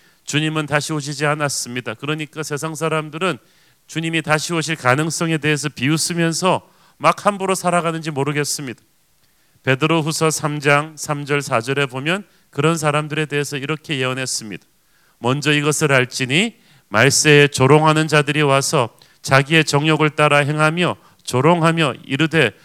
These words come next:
주께서 강림하신다는 약속이 어디 있느냐? 조상들이 잔 후로부터 만물이 처음 창조될 때와 같이 그냥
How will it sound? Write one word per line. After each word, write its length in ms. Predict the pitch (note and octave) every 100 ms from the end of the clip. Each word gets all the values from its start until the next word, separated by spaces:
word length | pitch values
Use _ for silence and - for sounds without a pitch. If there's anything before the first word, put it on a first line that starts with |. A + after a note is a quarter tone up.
| _
주께서 600 | - F3 - F#3 - F#3
강림하신다는 1000 | D#3+ B2+ C3+ E3+ F3 E3 E3+ E3 E3 E3
약속이 600 | D#3 D#3 - E3+ F3 D3+ - _ -
어디 320 | B2+ D#3+ G3+
있느냐? 420 | F3+ E3 G#3 D#3 - _ _ -
조상들이 600 | D3+ D3+ F#3 F#3 F3 E3+
잔 260 | D#3+ D#3+
후로부터 720 | D#3 E3 E3 D#3+ - F#3+ C3 - _ -
만물이 540 | A#2 C#3+ F3 F3+ E3+
처음 380 | - G3 F#3+ F#3+
창조될 520 | - E3 E3 E3+ E3+
때와 280 | E3 F3 E3+
같이 520 | D#3 D3+ - F#3+ D#3+ - _ _
그냥 400 | C#3+ E3+ F3